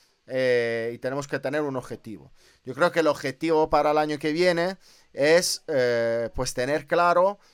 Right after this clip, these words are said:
eh, aparte de toda la parte de retail media, cómo va a trabajar, ¿vale? Eh, segundo es la parte de C T V.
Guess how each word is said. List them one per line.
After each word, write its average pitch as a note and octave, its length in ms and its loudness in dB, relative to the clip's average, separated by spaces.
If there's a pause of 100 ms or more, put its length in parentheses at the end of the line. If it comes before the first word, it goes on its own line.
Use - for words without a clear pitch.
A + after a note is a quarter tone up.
(180)
eh, B2+ 160 0
aparte C3+ 380 0
de B2 60 -2
toda C#3 180 0
la C3 160 0
parte C3 280 -2
de A2+ 140 -6
retail B2 400 -8
media, A#2+ 460 -10 (280)
cómo D3+ 440 4
va B2 320 0
a A#2+ 80 -4
trabajar, B2+ 640 0 (140)
¿vale? D#3+ 360 -2 (340)
Eh, A#2+ 480 2
segundo D3+ 680 2
es C#3 400 0
la A#2+ 260 -4
parte B2+ 320 -4
de A#2+ 220 0
C A#2 160 -8
T G#2+ 100 -10
V. G2 260 -14